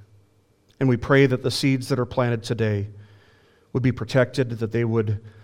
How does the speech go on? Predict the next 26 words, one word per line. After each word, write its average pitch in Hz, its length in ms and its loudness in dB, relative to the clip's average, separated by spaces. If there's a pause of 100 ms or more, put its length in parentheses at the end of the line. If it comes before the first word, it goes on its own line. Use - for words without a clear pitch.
(100)
be - 120 0
planted 127 340 2
in 113 140 0
deep, 120 260 -2
rich 120 260 -6
soil, 98 480 -4 (1200)
and 107 140 -2
that 101 100 -4
they 120 140 2
would 110 420 2 (300)
bear 127 160 4
fruit 113 420 -4 (140)
in 104 380 -2 (320)
the 117 80 -2
time 117 480 0
you 123 180 0
have 110 340 -2 (140)
ordained 107 540 -8 (800)
for - 140 -4
the 110 60 -4
glory 107 340 -2
of 101 100 -6
Christ. - 540 -10 (400)
Use 139 260 2
this 131 160 -2
time, 110 640 -4